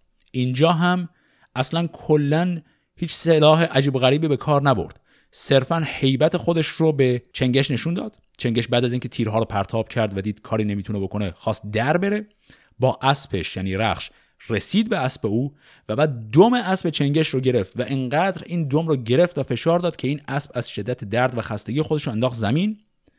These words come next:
و به همین راحتی رستم چنگش رو گرفت و اونجا کشت. پس تو تمام این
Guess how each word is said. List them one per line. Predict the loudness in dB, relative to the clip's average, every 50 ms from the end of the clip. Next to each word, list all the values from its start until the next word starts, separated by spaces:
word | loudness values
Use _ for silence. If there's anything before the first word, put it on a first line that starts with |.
| _ _ _ -4
و | -2
به | 0 0
همین | 0 -2 -4 -4
راحتی | -4 -2 -2 -2 -2 -2 -6 -6 -6 -10 _ _ _ _ _ _ _ _
رستم | -4 -4 -4 -2 -2 -2 -2 -2 -4 _ _ _ _ _ _
چنگش | -6 -4 -4 -2 -2 -4 -2
رو | -2 -2 -2 -2 -4 _ _ _ _ _
گرفت | -2 0 0 -2 -4 -6 -6 -6
و | -4 -4 -4 -6 -10 _ _ _ _
اونجا | -10 -10 -8 -2
کشت. | 0 0 0 0 -4 -12 _ _ _ _ _ _ _ -20 _ _ _ _ _
پس | -4 -4
تو | -2 _ -4 -4
تمام | -4 -4 -2 2 2 4 4 2 2 0 0
این | -2 -4 -4 -2 -4 -4